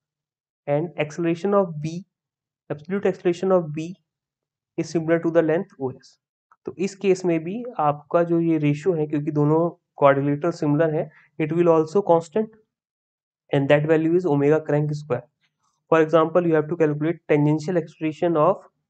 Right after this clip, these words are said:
B A। For this, you have to just measure the आरएस length, आरएस length को measure करो, ठीक है, and multiply it with omega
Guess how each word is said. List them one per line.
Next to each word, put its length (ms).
B 220
A। 140
For 140
this, 300
you 140
have 240
to 80
just 340
measure 420
the 200
आरएस 400
length, 260
आरएस 360
length 200
को 120
measure 320
करो, 280
ठीक 160
है, 140
and 180
multiply 420
it 120
with 120
omega 420